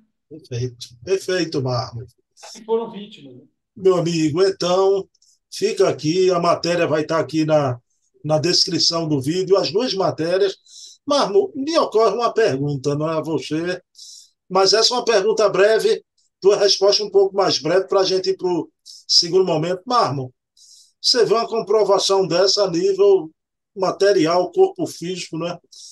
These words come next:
Speaker 1: Você vê por aí o pessoal propalando reencarnações, né? Me permita dizer, verdadeira maluquice,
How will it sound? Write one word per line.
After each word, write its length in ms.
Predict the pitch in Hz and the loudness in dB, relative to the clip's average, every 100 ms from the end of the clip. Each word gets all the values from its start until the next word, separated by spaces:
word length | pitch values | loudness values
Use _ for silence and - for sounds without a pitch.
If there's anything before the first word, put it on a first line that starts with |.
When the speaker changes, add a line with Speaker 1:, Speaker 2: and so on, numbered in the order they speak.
| - _ _ _ _ | -20 _ _ _ _
Speaker 1:
Você 260 | - - 392 | 0 2 4
vê 160 | 190 208 | 4 4
por 160 | 202 190 | 4 4
aí 180 | 170 208 | 4 2
o 120 | 202 | 2
pessoal 440 | 208 196 196 190 - _ - | 2 2 0 0 -8 _ 0
propalando 880 | 202 202 196 175 175 190 165 151 127 | 2 2 2 2 4 2 2 0 0
reencarnações, 1080 | 170 208 190 180 156 160 - 180 202 156 | 2 2 2 -2 0 -2 -2 0 0 0
né? 240 | 131 180 - _ _ _ _ _ _ _ _ _ _ _ _ _ | -2 -4 -6 _ _ _ _ _ _ _ _ _ _ _ _ _
Me 140 | 254 254 | -6 0
permita 420 | 220 185 220 208 | 2 2 2 2
dizer, 260 | - 185 196 | 4 2 4
verdadeira 720 | 202 180 226 202 170 202 202 | 2 2 0 2 2 2 2
maluquice, 920 | 202 226 208 - 185 - - - | 0 -2 -6 -8 -2 2 2 0